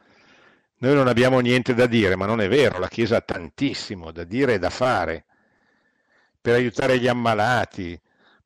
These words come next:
per salvaguardare le donne che aspettano un bambino, per, eh, accompagnare attraverso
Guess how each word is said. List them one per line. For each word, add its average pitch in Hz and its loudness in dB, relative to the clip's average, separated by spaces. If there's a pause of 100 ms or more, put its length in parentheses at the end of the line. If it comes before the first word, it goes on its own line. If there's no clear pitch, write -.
per 104 -6
salvaguardare 113 0
le 104 2
donne 104 -4 (280)
che 110 -10
aspettano 104 -6
un 104 -10
bambino, 98 -8 (920)
per, 123 0
eh, 113 2
accompagnare 120 0
attraverso 104 -2